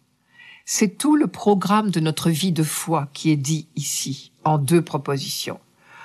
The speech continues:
Premièrement, le don de Dieu est gratuit. Accueillons cette gratuité. Deuxièmement,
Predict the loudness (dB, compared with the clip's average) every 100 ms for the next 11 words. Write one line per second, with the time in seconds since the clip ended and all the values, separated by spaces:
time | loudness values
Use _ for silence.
0 | -20 _ 0 2 4 4 4 2 2 0
1 | 0 2 2 2 0 0 0 0 -2 0
2 | 0 0 -2 -2 -2 -8 -10 -12 -16 _
3 | _ _ _ _ _ 0 0 0 0 2
4 | -2 -6 _ _ -8 -4 -2 0 0 0
5 | -6 -10 -12 -14 -16 _ _ _ -18 -14
6 | -14 0 2 4 6 4 4 2 -2